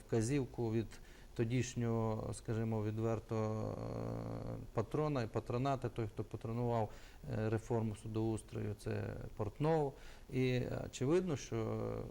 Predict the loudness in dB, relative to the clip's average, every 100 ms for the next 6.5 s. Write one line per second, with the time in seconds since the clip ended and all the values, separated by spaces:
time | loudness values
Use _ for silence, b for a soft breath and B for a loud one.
0 | -4 -4 0 0 2 2 0 0 -4 -2
1 | -2 0 -2 -4 -4 -4 -6 -8 -6 -6
2 | -6 -8 -8 -10 -10 -6 0 2 2 2
3 | 2 2 2 0 -2 -2 -2 -2 -4 -4
4 | -6 -6 -8 -8 -6 -4 -4 -2 -2 -2
5 | B B B -4 2 2 0 B B B
6 | -6 0 0 0